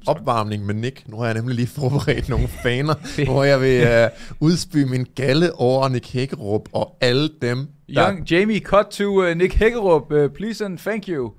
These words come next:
Speaker 2: Ja, øh, fordi, øh, Nick, han har jo, som vi, øh, som vi ved, været
Speaker 1: Lille
Speaker 2: justitsminister
Speaker 1: Ja, han har, han har været justitsminister.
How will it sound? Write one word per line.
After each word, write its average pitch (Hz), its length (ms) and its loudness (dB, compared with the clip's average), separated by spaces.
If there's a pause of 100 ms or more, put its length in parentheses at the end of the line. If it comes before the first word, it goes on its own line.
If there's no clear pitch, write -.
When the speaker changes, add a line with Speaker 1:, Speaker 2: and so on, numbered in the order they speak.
(140)
Speaker 2:
Ja, 131 200 4 (120)
øh, 113 220 2
fordi, 151 460 -6 (160)
øh, 104 720 0
Nick, - 540 -4
han 160 160 -4
har 170 300 0
jo, 135 240 4
som 113 560 -4
vi, 104 280 -2
øh, 98 180 0
som 101 180 -8
vi 107 100 -6
ved, 185 240 4 (120)
været 113 360 4
Speaker 1:
Lille 156 140 0
Speaker 2:
justitsminister 135 760 -2 (580)
Speaker 1:
Ja, 127 140 -4
han 127 140 -8
har, 123 80 -8
han 120 180 -10 (160)
har 117 100 -8
været 117 300 -10
justitsminister. - 500 -18